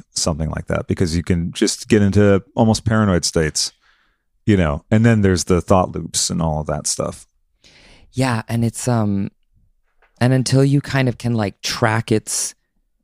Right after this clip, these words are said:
Speaker 2: behavior,
Speaker 1: Yeah.
Speaker 2: um, it, it, it's very difficult to recognize it.
Speaker 1: Right.
Speaker 2: You
Speaker 1: Yeah,
Speaker 2: know?
Speaker 1: because also part of you just thinks, "Oh, this is informing me because I have, uh, keenly a,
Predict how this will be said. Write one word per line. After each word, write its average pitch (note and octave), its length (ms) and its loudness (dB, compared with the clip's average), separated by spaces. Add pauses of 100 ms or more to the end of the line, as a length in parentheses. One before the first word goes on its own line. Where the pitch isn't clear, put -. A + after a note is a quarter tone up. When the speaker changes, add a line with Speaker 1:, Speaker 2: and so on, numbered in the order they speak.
(480)
Speaker 2:
behavior, G#2 920 2
Speaker 1:
Yeah. E2+ 240 2 (840)
Speaker 2:
um, G#2+ 460 2 (180)
it, A#2 180 -2
it, C3 140 0
it's A#2 120 -2
very D#3 160 2
difficult B2+ 340 -2
to G#2+ 60 2
recognize A2 540 0
it. - 280 -4 (200)
Speaker 1:
Right. G2+ 300 2 (480)
Speaker 2:
You A#2 120 4
Speaker 1:
Yeah, A#2+ 80 6
Speaker 2:
know? G2+ 60 4
Speaker 1:
because B2 220 4
also C#3 360 4 (300)
part C3+ 220 4
of G#2 120 2
you F#2+ 100 2
just F2+ 240 -2
thinks, G2+ 240 0
"Oh, A#2+ 180 4
this G#2+ 220 0
is G2+ 160 0
informing G2 640 -2 (100)
me F#2 300 0
because E2+ 500 -2 (120)
I E2+ 260 0
have, D#2+ 440 -4 (100)
uh, D#2 300 -2
keenly D3 420 0
a, G#2 60 2